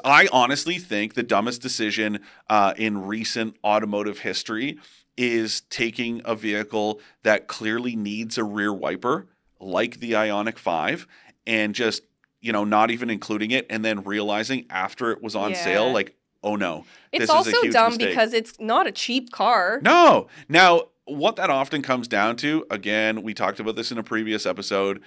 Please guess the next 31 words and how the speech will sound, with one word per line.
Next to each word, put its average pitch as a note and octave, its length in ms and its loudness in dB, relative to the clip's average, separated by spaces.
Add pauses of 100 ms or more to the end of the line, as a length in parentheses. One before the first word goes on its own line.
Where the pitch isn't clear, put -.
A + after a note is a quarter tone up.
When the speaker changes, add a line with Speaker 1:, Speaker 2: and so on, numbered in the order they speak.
(280)
Speaker 1:
uh, F#2+ 440 4
is G#2+ 560 -6 (160)
drag, G2+ 500 -4 (300)
Speaker 2:
Mm-hmm. G#3+ 180 -8
Speaker 1:
right? A#2 340 -2
So G#2 520 0
the A2 120 -2
way G#2 600 -4 (280)
that G2+ 360 0 (160)
it A2 200 -6
impacts G2+ 520 -2
drag, C3 340 2
they G2+ 140 -4
thought, G#2 400 0 (180)
"Oh, D#3+ 160 4
we A#2 100 -2
can A#2 140 -10
get G2+ 160 -2
away F#2+ 220 -4
with F#2 220 -10
getting G2 220 -8
rid F#2+ 160 -4
of G2 120 -4
it." F#2 180 -4 (600)
I C3 180 4
drove A#2+ 320 -2
that C3 160 2
thing B2+ 160 -4
in B2 80 -2
the G#2+ 100 -2
wintertime, A#2+ 720 -6